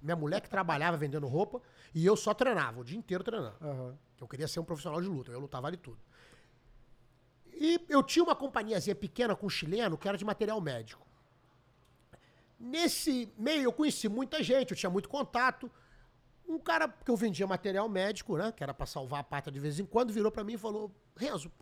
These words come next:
Speaker 1: tu é um cara muito maneiro, eu vi que tu fala castelhano também. Você quer ficar rico?" Eu falei: "Quero."
Speaker 2: Porra. <laughs>
Speaker 1: Aí ele falou: "Muito rico?" Eu falei: "Quero." Ele falou: "Então, daqui a dois meses a gente vai na, a gente vai em, em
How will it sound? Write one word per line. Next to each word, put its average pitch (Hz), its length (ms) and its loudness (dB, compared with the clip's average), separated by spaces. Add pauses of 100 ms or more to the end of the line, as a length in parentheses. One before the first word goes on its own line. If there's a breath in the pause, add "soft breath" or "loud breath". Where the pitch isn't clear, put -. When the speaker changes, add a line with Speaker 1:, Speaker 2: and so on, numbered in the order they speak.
(100)
Speaker 1:
tu 302 80 -4
é - 20 -2
um 320 60 -4
cara 311 240 -8
muito 277 240 -6
maneiro, 240 320 -2
eu 156 80 -4
vi 175 120 -6
que - 60 -20
tu - 60 -18
fala 196 220 -2
castelhano 165 520 -2
também. 220 420 -6 (640 soft breath)
Você - 120 -4
quer 330 120 10
ficar - 140 -2
rico?" 240 460 6 (560)
Eu - 60 -20
falei: 277 200 -8
"Quero." 170 360 0 (120)
Speaker 2:
Porra. 302 360 -2
<laughs> - 880 -4
Speaker 1:
Aí 220 100 4
ele 254 80 6
falou: 233 200 8
"Muito 359 240 12
rico?" 240 300 8
Eu 156 40 -6
falei: 247 160 -2
"Quero." 202 400 4 (1160 soft breath)
Ele 214 120 0
falou: 233 200 6
"Então, 269 380 6
daqui 247 180 2
a 240 40 8
dois 214 260 4
meses 233 240 4
a 233 60 4
gente 233 200 0
vai 226 160 6
na, 240 220 4
a 226 60 -2
gente 220 180 -2
vai 208 260 2
em, 220 640 -4 (100)
em 208 580 -4